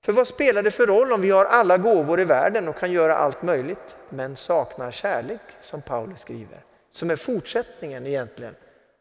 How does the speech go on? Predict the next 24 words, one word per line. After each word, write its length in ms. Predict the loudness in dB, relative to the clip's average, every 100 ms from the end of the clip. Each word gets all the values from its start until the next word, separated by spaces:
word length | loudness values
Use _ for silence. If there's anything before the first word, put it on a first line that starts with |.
| _ _
av 80 | -12
första 400 | -6 -8 -8 -14
Korinthierbrevet 680 | -8 -8 -8 -10 -12 -12
kapitel 380 | -14 -14 -14 -16
tolv. 340 | -18 -20 -20 -20 _ _ _ -20 _ _ _
Då 140 | 0
är 40 |
vi 200 | 0 -2
ingenting 520 | -4 -4 -6 -6 -6 -4
annat 340 | -4 -4 -8
än 140 | -12
en 80 | -12
skrällande 760 | -12 -4 -2 -2 -6 -10 -14 -16 -20 _
symbol. 480 | -18 -14 -10 -10 -10 -18 _ _ _ _ _ _ _ _ _ _ _ _ _
Ibland 480 | -4 2 4 4 0
kan 160 | 0 2
vi 120 | 0
som 140 | -2
kyrka 380 | -2 0 2 2
låta 380 | 4 2 2 2
väldigt 240 | 2 -2
skrällande, 680 | 0 2 4 2 -2 -2 -6
tror 200 | -2
jag. 100 | -4